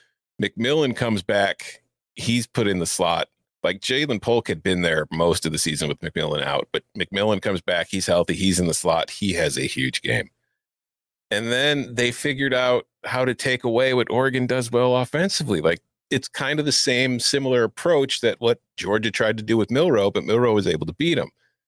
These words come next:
They took away Bo Nix's strength. Bo Nix wasn't able to beat him. And I think Washington's defensive line played incredibly well,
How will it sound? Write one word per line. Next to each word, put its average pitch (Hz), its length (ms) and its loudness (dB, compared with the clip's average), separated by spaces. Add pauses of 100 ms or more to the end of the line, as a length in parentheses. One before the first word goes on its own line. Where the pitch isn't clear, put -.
(340)
They 107 100 -2
took 135 240 -4
away 127 200 4
Bo 117 200 2
Nix's 135 460 0
strength. 101 420 0 (200)
Bo 110 140 2
Nix 151 280 -2
wasn't 131 240 0
able 131 180 0
to 95 80 -2
beat 113 240 2
him. 76 120 -4 (720)
And 101 500 2
I 101 80 0
think 127 220 -2
Washington's 127 560 2
defensive 123 560 -2
line 120 420 0 (560)
played 117 240 -2
incredibly 120 840 0
well, 71 380 0